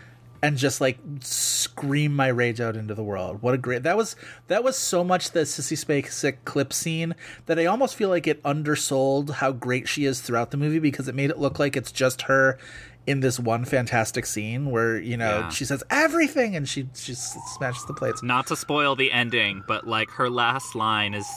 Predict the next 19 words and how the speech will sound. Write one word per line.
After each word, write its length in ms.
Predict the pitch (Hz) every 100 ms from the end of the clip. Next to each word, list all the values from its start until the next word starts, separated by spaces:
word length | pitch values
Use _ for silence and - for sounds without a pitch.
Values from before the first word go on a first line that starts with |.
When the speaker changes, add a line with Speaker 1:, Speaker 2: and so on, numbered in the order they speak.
| -
Speaker 2:
such, 280 | 120 110 -
like, 300 | 104 98 - - - - - -
a 100 | 120
non-line, 920 | 107 107 104 107 104 98 98 98 107
but, 180 | 107 104
like, 200 | 98 98 - - -
just 160 | 123
Speaker 1:
When 120 | 143
they're 100 | 147
both 180 | 139 143
in 60 | 113
Speaker 2:
seeing 100 | 113
Speaker 1:
bed? 260 | 123 135 156 - - - - - - - - - - - - - 120
Speaker 2:
No. 540 | 123 120 90 69 67 - - -
When 180 | 131 135
she's 180 | - -
smoking 400 | 123 113 87 82
in 120 | 78
bed. 220 | 80